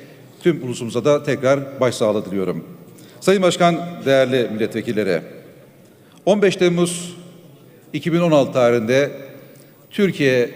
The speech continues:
çok ağır, travmatik bir kabus dolu bir geceyi burada geçirdik. Hep beraber burada geçirdik.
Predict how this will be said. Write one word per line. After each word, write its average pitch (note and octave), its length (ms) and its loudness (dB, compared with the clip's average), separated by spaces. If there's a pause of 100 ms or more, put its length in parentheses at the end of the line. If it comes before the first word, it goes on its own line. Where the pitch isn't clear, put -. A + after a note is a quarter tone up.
(220)
çok - 360 -2
ağır, C3+ 300 2 (1040)
travmatik C#3+ 680 2
bir C3+ 140 -2 (200)
kabus C#3+ 340 2
dolu C#3 360 0 (580)
bir C3 120 0
geceyi A#2+ 560 0 (280)
burada A#2+ 240 -2
geçirdik. F#2 420 -8 (120)
Hep F#3 180 0
beraber G#2+ 420 2
burada G#2 180 -4
geçirdik. F#2 380 -10